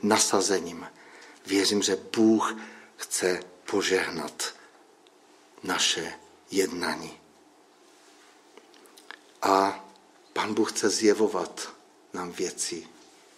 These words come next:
do budoucna. Víte, a to nejkrásnější, co čteme v desáté kapitole v jedenáctém verši,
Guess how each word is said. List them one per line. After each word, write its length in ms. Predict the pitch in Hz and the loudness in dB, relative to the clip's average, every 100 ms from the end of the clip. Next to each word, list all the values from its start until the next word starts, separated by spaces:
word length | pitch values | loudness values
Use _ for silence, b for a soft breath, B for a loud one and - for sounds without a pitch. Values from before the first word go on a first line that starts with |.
| - | -6
do 80 | 107 | -4
budoucna. 680 | 90 92 82 - - 82 - - - - - B B B | -2 0 -2 -2 -6 -8 -12 -20 -20 -20 -20 B B B
Víte, 220 | 123 120 139 | 4 6 6
a 140 | 120 | 4
to 220 | - 120 | 6 8
nejkrásnější, 1500 | 107 110 139 151 - - - 113 113 - 120 110 107 - 101 104 B B B B | 10 10 10 10 8 -2 0 2 4 4 4 6 4 2 0 0 B B B B
co 140 | - | 2
čteme 360 | 113 - 123 123 | 2 6 8 8
v 100 | 123 | 8
desáté 440 | 123 117 131 - | 8 8 6 6
kapitole 580 | 120 117 - 113 113 104 | 4 4 2 4 6 8
v 60 | 95 | 6
jedenáctém 560 | 101 104 98 95 - | 6 4 2 0 -2
verši, 540 | 95 95 90 - 92 | 2 2 2 0 0